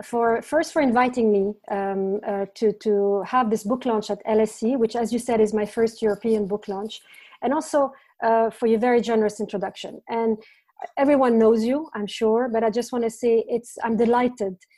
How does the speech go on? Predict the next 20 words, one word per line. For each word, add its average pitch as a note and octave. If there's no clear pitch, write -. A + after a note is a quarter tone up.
to G#3+
be G3
hosted A#3
by G#3
you, A#3+
our A3+
path B3+
have A#3
crossed A#3
in B3
the, B3
in A#3
the, A#3+
in A3
the A3
past. A#3+
Uh, G#3+
you A#3+
work C4
on A3